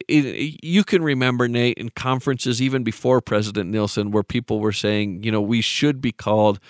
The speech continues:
the Church of Jesus Christ of Latter-day Saints. We should pull away from the name of Mormons." Joseph Smith when he restored the gospel and he asked, "Lord what to name it?" He says,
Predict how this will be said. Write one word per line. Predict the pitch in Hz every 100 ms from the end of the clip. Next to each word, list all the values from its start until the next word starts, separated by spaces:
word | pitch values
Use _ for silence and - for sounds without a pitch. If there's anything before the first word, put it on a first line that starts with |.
| - -
the | 113
Church | - 110 -
of | 104
Jesus | 110 107 101
Christ | - 98 101 -
of | 98
Latter-day | 98 101 101 98
Saints. | - 95 90 -
We | 90
should | 107 92
pull | - 120 113
away | 107 104 101
from | 107
the | 101
name | 95 98 98 101 -
of | 98 92
Mormons." | 95 95 95 98 - _ - - - - _ _ _ _
Joseph | - 131 139 135
Smith | - 135 131 117 - _ -
when | 117 113
he | 110 107 107 101 -
restored | 107 - 127 127
the | 110
gospel | 107 113 117 - 113 110
and | 98
he | 101
asked, | 107 107 -
"Lord | 117 110 107
what | 95
to | -
name | 110 107
it?" | 107 -
He | 107
says, | - 117 113 107 98